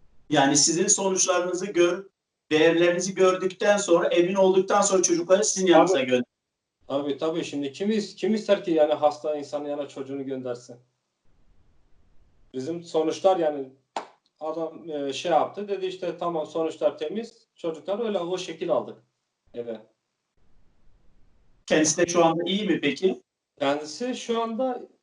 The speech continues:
Speaker 2: yani atlatmış gibi sadece biraz sırtında yanma hissediyor.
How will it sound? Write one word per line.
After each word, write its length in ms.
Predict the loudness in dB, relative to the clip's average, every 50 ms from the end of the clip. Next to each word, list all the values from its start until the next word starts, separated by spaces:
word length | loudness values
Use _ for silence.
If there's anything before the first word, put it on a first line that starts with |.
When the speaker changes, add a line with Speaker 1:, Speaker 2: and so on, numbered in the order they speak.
| _ _ _ _ _ _ _
Speaker 2:
yani 200 | -8 -6 0 2
atlatmış 1080 | 4 4 4 4 2 0 0 -2 -4 -6 -6 -6 -6 -8 -10 -12 -14 -16 -18 -20 -20 _
gibi 300 | -12 -10 -8 -6 -6 -8
sadece 460 | -6 -2 0 0 0 0 -2 -6 -8 -4
biraz 400 | -2 0 -2 -2 -2 -8 -16 -18
sırtında 760 | -20 -20 -20 -20 -8 -4 -2 -2 -2 -2 -2 -2 0 2 4
yanma 340 | 4 4 4 4 2 0 -2
hissediyor. 500 | -2 -2 -4 -10 -10 -10 -10 -10 -10